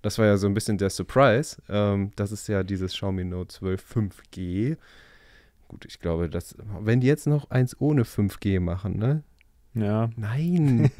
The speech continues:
Speaker 2: <laughs>
Speaker 1: nein, nicht machen.
Speaker 2: Ja, ich wei-, vielleicht macht Snapdragon oder Qualcomm gar nicht
Speaker 1: Naja.
Speaker 2: mehr vier G Prozessoren dafür.
Speaker 1: Immerhin hat es auch ein hundertzwanzig Hertz Display. Aber
Speaker 2: Das
Speaker 1: auch,
Speaker 2: fand ich krass.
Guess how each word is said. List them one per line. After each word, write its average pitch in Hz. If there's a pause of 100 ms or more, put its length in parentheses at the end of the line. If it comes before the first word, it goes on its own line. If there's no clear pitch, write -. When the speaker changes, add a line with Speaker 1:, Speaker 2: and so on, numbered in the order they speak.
(160)
Speaker 2:
<laughs> 160
Speaker 1:
nein, 135 (160)
nicht 131
machen. 110 (880)
Speaker 2:
Ja, 120
ich 113
wei-, 110 (300)
vielleicht 123
macht -
Snapdragon 92
oder 92
Qualcomm 98 (200)
gar 92
nicht -
Speaker 1:
Naja. 95 (160)
Speaker 2:
mehr 92 (280)
vier -
G 98 (140)
Prozessoren 98
dafür. 104 (120)
Speaker 1:
Immerhin 135
hat 110
es -
auch 117
ein 101
hundertzwanzig 95
Hertz -
Display. -
Aber 117
Speaker 2:
Das 131
Speaker 1:
auch, -
Speaker 2:
fand 185
ich -
krass. -